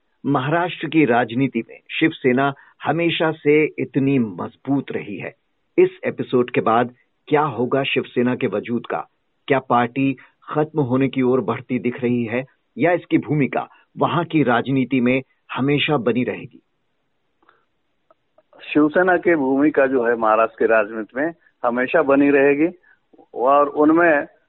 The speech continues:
Speaker 2: टूट फूट जरूर होगी, लेकिन उसको बहुत, अ, समय लगेगा।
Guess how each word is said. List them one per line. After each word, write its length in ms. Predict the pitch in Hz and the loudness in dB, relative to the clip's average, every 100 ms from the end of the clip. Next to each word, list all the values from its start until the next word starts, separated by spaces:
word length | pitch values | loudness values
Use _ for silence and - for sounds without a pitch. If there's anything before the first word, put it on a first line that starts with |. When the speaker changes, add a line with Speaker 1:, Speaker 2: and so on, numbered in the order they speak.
| _ | _
Speaker 2:
टूट 220 | - 160 160 | 2 2 2
फूट 240 | 165 151 | 0 2
जरूर 280 | 120 135 165 | 4 4 2
होगी, 360 | 113 92 104 117 _ _ | 0 -4 -8 -10 _ _
लेकिन 440 | - 170 175 214 220 _ _ _ - | 0 0 2 0 -4 _ _ _ -10
उसको 420 | 156 165 - 202 | -4 -4 0 0
बहुत, 300 | 143 127 196 - _ _ _ 143 | 0 -2 -2 -2 _ _ _ -4
अ, 280 | 135 135 | 0 0
समय 340 | 131 - 139 175 | 0 0 2 4
लगेगा। 480 | 120 92 82 82 | 2 0 -2 -2